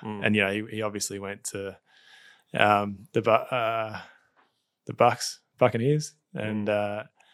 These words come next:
Speaker 2: and won there. But I think, um, yeah, they came from nowhere. But I think a lot of it was down to his on-field leadership as
Speaker 1: Mm.
Speaker 2: well. So he'd be interesting. Maybe if I say, "and their wives," so just to g-, bring some diversity into this,
Speaker 1: Yeah.
Speaker 2: 'cause I'm not, uh, <laughs>
Speaker 1: Well, your
Speaker 2: not doing a very
Speaker 1: wife
Speaker 2: good
Speaker 1: is an
Speaker 2: job.
Speaker 1: automatic
Speaker 2: <laughs>
Speaker 1: invite.
Speaker 2: And then,
Speaker 1: It's
Speaker 2: then my
Speaker 1: just,
Speaker 2: wife,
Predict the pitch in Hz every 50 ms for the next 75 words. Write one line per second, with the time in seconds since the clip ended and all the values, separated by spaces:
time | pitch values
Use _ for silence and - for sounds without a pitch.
0 | _ _ _ _ _ _ _ _ _ _ _ - - 110 110 110 110 107 107 107
1 | 107 110 110 110 110 104 92 110 104 104 104 - - 120 113 110 - - - 107
2 | 104 101 98 98 95 95 _ _ _ _ _ _ _ _ _ _ _ _ - -
3 | 117 104 101 117 120 - - 117 107 104 - 101 95 95 95 98 101 101 98 98
4 | 101 98 101 _ - 113 104 104 113 107 104 104 101 101 92 92 - - 98 92
5 | - 104 101 101 101 98 95 95 101 104 101 - - - - - 107 104 101 -
6 | - 101 101 95 90 95 98 95 98 - - - 120 - - - - 107 104 101
7 | 101 101 95 98 117 151 - - - - 110 107 98 101 98 98 101 - - -
8 | - 110 107 110 113 110 _ _ - - - - - - - _ _ _ _ _
9 | _ _ - - 117 117 117 117 107 101 113 101 - - 101 101 110 - 110 107
10 | 107 104 101 98 98 101 98 101 101 104 104 - - - - - - - 117 107
11 | - 120 110 104 - 135 151 135 - 127 127 123 - 120 110 110 104 110 107 107
12 | 107 - - 113 110 110 110 110 110 107 104 131 127 123 - 127 117 110 107 113
13 | 117 110 110 107 - - 123 117 - - - 156 - - - 147 - - - -
14 | 165 - - - - - - - - 120 123 127 123 123 143 135 135 135 135 135
15 | 135 131 113 123 135 131 131 104 107 110 104 98 98 98 95 98 - 98 92 180
16 | 185 - - - 160 147 - - 165 156 151 - - 156 143 - - 165 185 160
17 | 131 123 127 127 120 - 120 139 143 131 - -